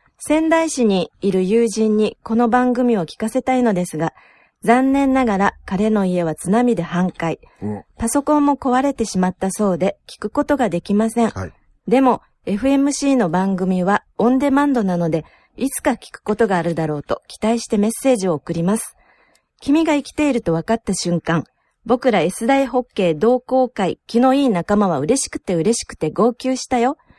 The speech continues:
Speaker 1: 大の男、むさい男たちが抱き合って号泣したんだ。本当だぜ。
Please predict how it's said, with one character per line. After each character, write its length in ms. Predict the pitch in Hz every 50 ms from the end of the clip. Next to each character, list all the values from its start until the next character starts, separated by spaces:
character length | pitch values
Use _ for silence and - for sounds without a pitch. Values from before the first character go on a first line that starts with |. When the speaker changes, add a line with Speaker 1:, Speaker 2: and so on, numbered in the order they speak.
| _ _ _ _ _ _
Speaker 1:
大 240 | - - 262 330 359
の 140 | 370 302 202
男、 420 | 170 - - 165 - - 175 - _
む 140 | - - 170
さ 180 | 180 - - -
い 80 | 277
男 320 | 226 185 - - 226 262 254
た 120 | - 247
ち 120 | - - 180
が 80 | 165
抱 160 | 135 151 160
き 100 | - -
合 60 | - -
っ 40 |
て 140 | - - 202
号 160 | 170 - 185
泣 220 | 202 202 - 254 254
し 80 | -
た 140 | - 262 254
ん 80 | 254 226
だ。 120 | 190 175 - - _ _ _ _
本 220 | - 196 220 247
当 80 | - 254
だ 120 | 226 254 247
ぜ。 220 | 240 277 277 -